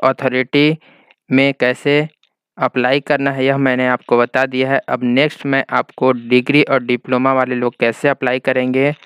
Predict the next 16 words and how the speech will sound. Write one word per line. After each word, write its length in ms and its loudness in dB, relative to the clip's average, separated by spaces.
उसका 320 0
भी 120 -4
जानकारी 520 -2
आपको 500 0
देने 260 2
वाला 260 -2
हूँ। 260 -10
यह 280 0
Airport 540 2
Authority 520 -2
of 200 2
India 400 0
का 100 2
ऑफिशियल 540 -2
साइट 300 0
है, 220 0